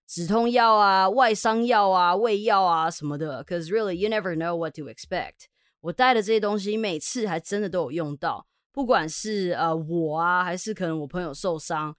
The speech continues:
我都会有准备好的药品，大家可以来找我拿。那像我上次去爬玉山的时候，也是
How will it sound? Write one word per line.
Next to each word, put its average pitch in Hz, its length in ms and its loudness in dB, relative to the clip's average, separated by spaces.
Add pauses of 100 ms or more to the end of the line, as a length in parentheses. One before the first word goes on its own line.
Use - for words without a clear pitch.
(260)
我 156 140 -8
都 196 160 0
会 214 140 2
有 202 100 2
准 151 160 -4
备 170 80 -4
好 156 140 -6
的 147 80 -10
药 160 200 -4
品， - 200 -14
大 165 120 -8
家 165 100 -6
可 160 100 -8
以 160 40 -4
来 147 140 -12
找 147 160 -8
我 165 160 -6
拿。 80 320 -20 (100)
那 233 280 2
像 240 180 2
我 196 80 0
上 208 140 0
次 202 60 -6
去 214 100 -2
爬 165 180 -2
玉 180 160 -6
山 165 220 -4
的 160 80 -4
时 143 160 -10
候， 156 260 -6
也 147 100 -12
是 185 320 -6